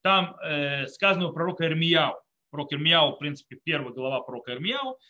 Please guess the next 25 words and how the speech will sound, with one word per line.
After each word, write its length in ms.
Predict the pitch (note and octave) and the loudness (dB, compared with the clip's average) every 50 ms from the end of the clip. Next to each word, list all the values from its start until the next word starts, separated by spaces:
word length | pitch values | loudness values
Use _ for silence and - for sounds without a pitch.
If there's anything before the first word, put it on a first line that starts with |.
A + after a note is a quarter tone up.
| _ _ | _ _
там 160 | - D#3 D#3 | -4 -4 -4
сказано 360 | C#3+ - G3+ G#3 G3+ F3+ F3+ E3+ | -2 2 2 2 2 2 0 -2
«Макель 720 | E3+ E3+ D#3+ D#3+ E3 - - A3+ A#3+ A#3+ A3+ A#3 A#3 F#3+ | 2 4 2 2 2 -2 2 4 6 6 6 4 2 -2
шакед 840 | - - - - E3 C#3+ - - - E3 D#3+ D#3+ D#3+ D3 - - _ | -6 -10 -6 -6 -6 -6 -6 -6 -2 0 0 0 0 -2 -6 -10 _
ани 380 | - D3 C#3+ C3+ C3+ C3 C#3+ - - | -10 -8 -6 -4 -6 -6 -8 -10 -14
руэ». 360 | B2 B2+ C3 - D3 A#2+ F#2 | -12 -12 -10 -8 -8 -10 -10
То 640 | - _ _ _ _ _ _ _ _ _ _ _ | -12 _ _ _ _ _ _ _ _ _ _ _
есть, 100 | - - | -18 -14
когда 240 | - C#3+ C#3+ D#3 D#3 | -10 -2 2 2 2
он 100 | D3+ D3 | 2 2
видит 220 | C#3+ D3 D3 D3 | 2 0 0 0
«Макель 260 | B2+ A#2+ - D3 B2+ A#2+ | -4 -10 -10 -8 -10 -8
шакед», 520 | - D3+ D3 D3 A#3 B3+ C#4 C4+ C4+ - | -8 -10 -6 0 2 4 4 2 2 -4
то 40 | F#3 | -8
есть, 100 | D3 D3+ | -6 -6
имеется 220 | E3 D3+ - D#3+ | -8 -8 -8 -8
в 60 | D#3 | -8
виду, 140 | D3+ D#3 F#3 | -6 -6 -8
что 160 | E3+ - D#3 | -8 -6 -8
он 100 | D3 D3 | -8 -6
видит, 300 | C#3 D#3 E3+ C#3+ D3 C#3+ - - | -6 -6 -4 -4 -6 -6 -8 -8
э, 320 | C#3 C3 B2+ B2+ B2+ B2+ - - _ _ _ _ - | -8 -6 -6 -6 -6 -8 -10 -14 _ _ _ _ -14
э, 340 | D3 C#3 C3 B2+ B2 C3 B2+ - _ _ _ _ _ _ _ _ _ _ _ _ _ _ _ _ _ _ _ _ _ | -10 -10 -8 -8 -8 -10 -12 -16 _ _ _ _ _ _ _ _ _ _ _ _ _ _ _ _ _ _ _ _ _
миндалевое 600 | D#3 E3 F3+ E3+ E3+ F#3+ F#3 F3+ D#3 C#3+ C#3+ D3 | -4 -2 0 4 4 4 4 4 4 2 0 -2
дерево, 580 | C#3+ C#3+ G3+ B3 C4 C4+ C4 C#4+ D4 C#4+ C#4+ - | 2 4 4 4 4 4 2 2 0 -2 -4 -8